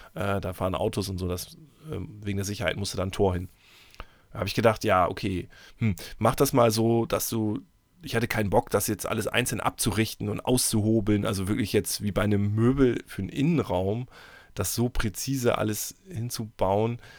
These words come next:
ähm, sondern ich habe mir gedacht, komm, dann machst du das einfach so, wie es gewachsen ist, relativ rustikal, ist ja für den Garten.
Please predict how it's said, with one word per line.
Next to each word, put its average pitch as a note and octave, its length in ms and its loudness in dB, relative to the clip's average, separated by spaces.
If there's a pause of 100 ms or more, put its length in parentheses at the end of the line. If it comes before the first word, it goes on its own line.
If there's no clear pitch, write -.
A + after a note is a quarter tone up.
(300)
ähm, G#2+ 480 -2
sondern G#2+ 240 2
ich G2+ 80 -4
habe F2+ 80 -2
mir G2 80 -2
gedacht, G2 240 -2
komm, A2 160 0
dann F#2+ 120 0
machst G2+ 220 -2
du G2+ 40 2
das - 420 -8 (920)
einfach A2 280 0
so, A#2+ 180 2
wie B2 60 4
es A2+ 100 -2
gewachsen G2 480 2
ist, A#2 260 -2
relativ G#2+ 380 2
rustikal, A#2+ 640 2
ist - 120 -4
ja G2 80 0
für - 160 -6
den - 40 -8
Garten. A2+ 460 4